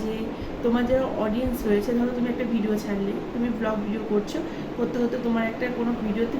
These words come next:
বেশি ভিউ আসলো, ঠিক আছে? মানে যা ভিউ আসে তার থেকে অনেক বেশি ভিউ আসে। তো তখন কিন্তু তোমাকে কি করতে হবে, ওই ভিডিওটা, মানে যেই টপিকের উপর তুমি করেছিলে, তো সেই টপিকের উপরে তোমাকে ভিডিও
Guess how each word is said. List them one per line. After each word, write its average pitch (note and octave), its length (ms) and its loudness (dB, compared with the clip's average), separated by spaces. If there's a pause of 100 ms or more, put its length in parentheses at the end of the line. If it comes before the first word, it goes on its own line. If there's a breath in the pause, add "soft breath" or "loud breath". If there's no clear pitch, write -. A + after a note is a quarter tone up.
বেশি A3 260 0
ভিউ G#3 140 4 (100)
আসলো, G#3 280 -4
ঠিক E4 160 4
আছে? A#3+ 120 -2 (340 loud breath)
মানে A3+ 220 2
যা A#3+ 80 4 (120)
ভিউ A3+ 140 2 (100)
আসে A#3+ 200 0
তার A3+ 180 -2
থেকে B3+ 120 -4 (100)
অনেক C4 240 0
বেশি - 240 0
ভিউ G3+ 140 0 (120)
আসে। D4 140 -4 (500 loud breath)
তো A3 80 2 (240)
তখন B3+ 200 0 (100)
কিন্তু A#3+ 240 0 (540)
তোমাকে A#3+ 340 4
কি C4+ 140 -4
করতে C4+ 260 -2
হবে, C#4 160 0 (260)
ওই C#4+ 100 6 (160)
ভিডিওটা, C#4+ 640 2 (160)
মানে C4+ 140 2 (140)
যেই C4+ 180 0 (100)
টপিকের C#4 340 0
উপর D4 180 -2
তুমি D4 200 4
করেছিলে, C4 320 4 (420 loud breath)
তো A#3 40 4 (160)
সেই C4+ 240 2
টপিকের C4 340 0
উপরে C#4+ 240 0
তোমাকে A#3 200 2 (120)
ভিডিও G#3 180 4